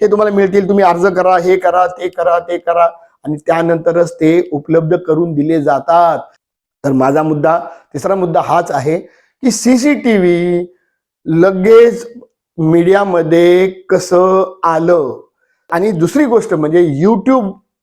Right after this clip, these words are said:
ह्या बाबतीत फार काळजी घेतं की काही डिस्टर्बिंग जर असेल तर ते ब्लर करावं लागतं, ते ब्लर करावं लागतं. काही माध्यमांमध्ये ते सरळ क्लिअरली,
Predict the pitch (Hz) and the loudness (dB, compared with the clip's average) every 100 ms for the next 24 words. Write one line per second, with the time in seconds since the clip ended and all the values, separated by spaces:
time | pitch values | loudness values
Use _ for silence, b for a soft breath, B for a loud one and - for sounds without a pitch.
0 | - 170 190 190 165 196 170 196 202 151 | -6 0 0 0 -2 -2 -2 -4 -2 -2
1 | 147 185 185 156 147 156 - _ 202 190 | -2 0 0 0 0 -4 -6 _ -10 -4
2 | 180 165 214 151 156 - 220 196 202 214 | -2 -2 -2 -2 -4 -2 -2 0 0 0
3 | 185 202 180 139 - 196 143 - b b | 0 0 0 -6 0 0 0 -8 b b
4 | _ 180 185 220 156 135 190 262 262 180 | _ -6 0 -2 0 2 6 6 6 4
5 | 190 180 175 160 139 120 - 113 - _ | 2 4 4 2 0 -4 -12 -18 -18 _
6 | _ - 185 143 180 220 - 160 147 127 | _ -2 -2 0 2 2 2 0 0 -4
7 | - 113 _ _ _ _ 156 175 214 175 | -12 -20 _ _ _ _ -4 0 0 0
8 | 143 127 156 156 151 139 123 123 147 160 | -2 -2 -4 -2 -4 -4 -6 -2 -4 -4
9 | b _ 220 214 - 185 226 226 - 220 | b _ -2 -2 -2 0 0 -2 -6 0
10 | 214 208 226 247 208 151 | 2 4 4 2 0 -4